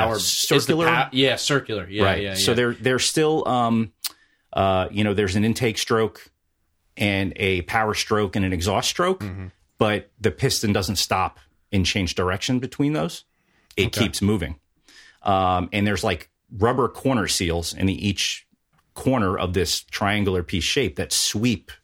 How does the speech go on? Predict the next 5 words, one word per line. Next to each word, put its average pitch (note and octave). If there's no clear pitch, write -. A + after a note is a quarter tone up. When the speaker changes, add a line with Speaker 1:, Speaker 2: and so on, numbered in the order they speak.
Speaker 2:
around G#2
the G2
block. D#2
Speaker 1:
Oh, -
okay. -